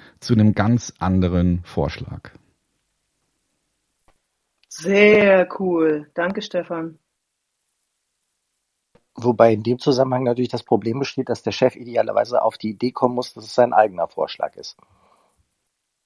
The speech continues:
Speaker 1: Genau, das wäre dann Teil der interessanten Aufgabe zu integrieren.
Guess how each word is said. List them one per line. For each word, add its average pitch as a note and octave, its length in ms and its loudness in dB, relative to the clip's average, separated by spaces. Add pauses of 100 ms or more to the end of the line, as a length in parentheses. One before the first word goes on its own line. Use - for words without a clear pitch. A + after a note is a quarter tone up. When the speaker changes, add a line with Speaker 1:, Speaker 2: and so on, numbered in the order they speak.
(420)
Speaker 1:
Genau, F#2+ 240 2
das F#2+ 160 -4
wäre A2+ 220 4
dann G#2 280 4 (160)
Teil G#2+ 540 2 (240)
der G2 140 0
interessanten G2 500 -2
Aufgabe E2 840 -2 (240)
zu - 140 -6
integrieren. D#2 680 -4